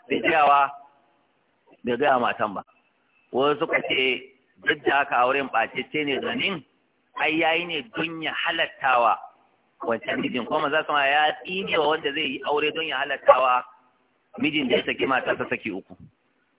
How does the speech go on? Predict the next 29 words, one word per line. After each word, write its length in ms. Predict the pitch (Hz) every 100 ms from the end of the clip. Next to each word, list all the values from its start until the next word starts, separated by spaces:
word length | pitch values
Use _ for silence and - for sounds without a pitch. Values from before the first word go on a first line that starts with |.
| -
Suka 200 | - 139
ce 100 | 139
ai 180 | 131 160
ya 200 | 160 165
shi 140 | -
ya 80 | 170
sunansa 380 | 170 185 196 185
dai 100 | 156
muhallil 560 | 151 127 - 160 151 131
ko 200 | 143 226 - _ _ -
mai 140 | 127
halattawa, 720 | 135 185 170 131 - 127 104 101
kuma 200 | 151 170
an 140 | 170
tsine 200 | 175 180
wa 100 | 165
mai 100 | 135
halattawa. 580 | 127 139 120 - 98 98 - - _ _ _ _ -
Suka 180 | 226 -
ce 160 | 147 147
in 80 | 165
ma 180 | 190 185
wannan 320 | 156 160 170
ne 120 | 170
ma 300 | 160 190 185 - - _ _ -
auren 280 | 160 160 127
bai 100 | 92
yi 120 |
ba. 80 | 92